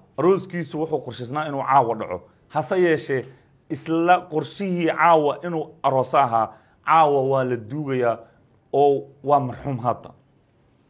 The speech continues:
Sidoo kale, waxay kale yihiin wiilasha kale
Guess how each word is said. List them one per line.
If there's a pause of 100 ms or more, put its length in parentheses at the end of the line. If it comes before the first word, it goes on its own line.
Sidoo
kale, (280)
waxay
kale
yihiin
wiilasha
kale